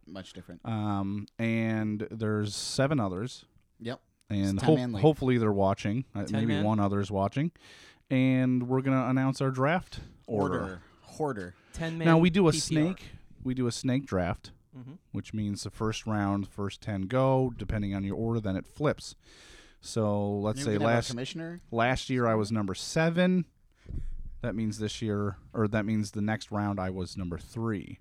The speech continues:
Speaker 1: Yes, correct.
Speaker 2: So not great.
Speaker 1: No.
Speaker 2: So hoping for a better outcome. Uh, and Rick, uh, your own offspring had something to do with the draft order. Is that right?
Speaker 1: Please tell us.
Speaker 3: It is. It is. And, uh, Dan, you did a terrible job explaining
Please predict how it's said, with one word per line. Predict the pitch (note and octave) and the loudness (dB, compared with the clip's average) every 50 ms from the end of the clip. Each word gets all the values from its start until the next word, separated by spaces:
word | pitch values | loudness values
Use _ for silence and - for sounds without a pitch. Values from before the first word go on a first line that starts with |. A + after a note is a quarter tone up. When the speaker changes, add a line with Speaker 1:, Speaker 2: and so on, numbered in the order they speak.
| - - | -12 -10
Speaker 1:
Yes, | C#3 C#3+ F#2+ - - - - | -8 -8 -8 -10 -14 -18 -16
correct. | A2+ G2+ - - - - - | -16 -14 -14 -16 -20 -20 -14
Speaker 2:
So | - - A#2 A2 | -8 -4 -4 -4
not | - D3+ D#3+ D#3 C3+ | -2 -2 -2 -2 -2
great. | - A2 D#2+ A#1+ - - - _ _ - - - _ - | -2 -2 -4 -4 -6 -10 -16 _ _ -20 -20 -20 _ -10
Speaker 1:
No. | C3+ B2 F#2+ - | -8 -8 -8 -6
Speaker 2:
So | - G#2 | -6 -6
hoping | F#2+ - D3 C3+ - D3 B2 | -2 0 0 2 2 0 0
for | - C3 | 0 0
a | A#2 | 0
better | A#2 A#2 G#2 G2+ G2+ | 2 2 2 2 2
outcome. | G2 G2+ G2+ - - A#2+ G#2 G2+ G2+ G2+ G2+ - - - - - - _ _ | 2 2 0 -2 -2 0 0 2 0 -2 -2 -6 -12 -20 -20 -20 -20 _ _
Uh, | B2 A#2 A2 G#2+ A2 - | -2 -2 0 0 -2 -2
and | A2+ A2+ A2 G#2+ G#2+ A2 | -2 -2 -2 -2 -2 0
Rick, | A#2 A#2+ A#2+ - - - - - _ | 0 0 0 -2 -4 -12 -20 -10 _
uh, | A2 G#2+ G#2 G#2 | -4 -2 0 0
your | G#2 G#2 A2+ A#2+ A#2+ C3+ | 0 0 2 4 4 6
own | D3+ C#3+ | 6 4
offspring | C3+ C3 D#3 D#3+ - - - - G2+ F#2+ F#2 | 4 2 2 0 -2 -4 -4 -2 0 0 0
had | G#2 A2 G#2+ - | 0 -2 -2 -4
something | - A2 G#2 G2+ G2+ | -4 -4 -4 -2 -2
to | G2 F#2+ | -2 -2
do | G2+ G2+ G2+ | -2 -2 -2
with | G2+ F#2+ - - - | -2 -4 -6 -6 -6
the | A2 G2+ G2+ G2 G2 | -4 -2 -2 -2 -4
draft | G#2+ A2+ A#2 A#2+ A#2 A2 - | -2 -2 0 0 0 -2 -2
order. | G#2 F2+ E2+ E2 E2+ | -2 -2 -2 -2 -2
Is | F2 | -2
that | G2+ F#2+ D#2+ | -2 -4 -2
right? | F#2+ G#2+ A#2+ | -2 0 0
Speaker 1:
Please | B2+ - - | -2 -4 -6
tell | - C3+ C3 A#2 | -6 -6 -6 -6
us. | A2 G2+ - - - | -6 -8 -10 -10 -10
Speaker 3:
It | D#3 D#3 | -8 -6
is. | E3+ E3+ C3+ A#2 A#2 | -6 -6 -6 -6 -6
It | B2+ C3 | -6 -6
is. | C3 B2 A2+ - C3 | -6 -8 -8 -10 -10
And, | B2+ B2+ B2 A#2+ | -8 -8 -8 -8
uh, | B2 B2 A#2+ B2 | -8 -8 -10 -10
Dan, | B2 C3 C#3 C#3+ C3 B2+ B2+ B2 - - _ _ _ _ _ _ | -8 -8 -6 -6 -6 -8 -10 -12 -16 -20 _ _ _ _ _ _
you | - C3+ C3 | -14 -12 -10
did | C3 C3+ B2+ | -8 -8 -8
a | A#2+ A2+ | -8 -8
terrible | - - C#3+ B2+ B2 B2 - A#2+ | -10 -10 -8 -8 -8 -10 -10 -10
job | - A#2 A2 A#2+ A#2+ | -10 -12 -12 -12 -12
explaining | - - - - C3 B2 A#2 A2 A2 A2+ | -16 -16 -16 -14 -14 -14 -14 -14 -16 -18